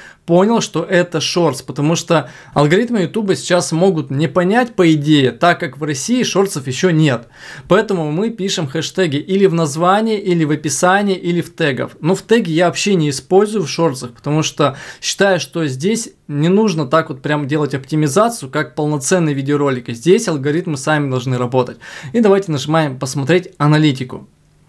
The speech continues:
Может быть, вы теги используете, тоже отпишитесь, будет интересно. Итак, с момента публикации, с десятого числа, вот прошло уже две недели, и мы видим, просмотры идут.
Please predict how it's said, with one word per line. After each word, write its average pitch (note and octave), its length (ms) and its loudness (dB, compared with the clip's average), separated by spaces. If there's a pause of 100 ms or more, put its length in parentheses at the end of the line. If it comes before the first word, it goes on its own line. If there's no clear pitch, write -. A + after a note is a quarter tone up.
(260)
Может G3 260 4
быть, F#3+ 120 -2
вы E3+ 120 -2
теги E3 340 2
используете, C#3+ 560 -4
тоже C#3+ 260 -2
отпишитесь, C3+ 480 -4
будет C3+ 240 -4
интересно. C3 600 -2 (240)
Итак, F3 260 2
с - 80 -10
момента F3 380 0
публикации, E3+ 680 -2
с C#3 60 -4
десятого C#3+ 520 -2
числа, G3 360 0
вот D3+ 160 -4
прошло D3+ 400 -2
уже C#3 380 -2
две B2+ 220 0
недели, D#3+ 640 2 (320)
и B3+ 80 4
мы G#3 120 6
видим, D#3+ 280 2
просмотры C#3 720 0
идут. G3 400 2